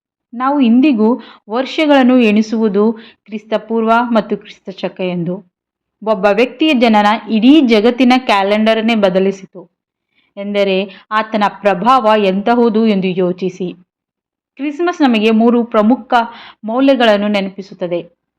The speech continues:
ಮೊದಲನೇದಾಗಿ ಕ್ಷಮೆ. ಕ್ರಿಸ್ತನು ನಮ್ಮನ್ನು ಕ್ಷಮಿಸಿದಂತೆ ನಾವು ಇತರರನ್ನು ಕ್ಷಮಿಸಬೇಕು.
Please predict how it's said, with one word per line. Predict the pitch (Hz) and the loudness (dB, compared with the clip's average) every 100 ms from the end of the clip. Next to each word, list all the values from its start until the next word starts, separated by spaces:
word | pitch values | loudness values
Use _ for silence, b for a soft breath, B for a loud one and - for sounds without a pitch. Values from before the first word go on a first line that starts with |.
| - | -12
ಮೊದಲನೇದಾಗಿ | 196 185 190 202 254 240 226 | -10 -6 -4 0 0 0 -4
ಕ್ಷಮೆ. | 220 _ - - 202 202 165 - _ _ _ _ _ _ _ _ | -6 _ -14 -8 -6 -4 -6 -12 _ _ _ _ _ _ _ _
ಕ್ರಿಸ್ತನು | 302 339 - 330 | -6 -4 0 2
ನಮ್ಮನ್ನು | 294 247 233 220 | 4 4 2 2
ಕ್ಷಮಿಸಿದಂತೆ | 226 226 214 220 220 214 208 214 | 0 -4 -4 -4 0 0 0 0
ನಾವು | 202 196 247 | 2 2 2
ಇತರರನ್ನು | 202 214 208 202 190 202 | 0 0 0 0 0 -2
ಕ್ಷಮಿಸಬೇಕು. | 202 196 190 190 180 180 170 - 175 | -2 -4 -4 -4 -2 -2 -4 -16 -20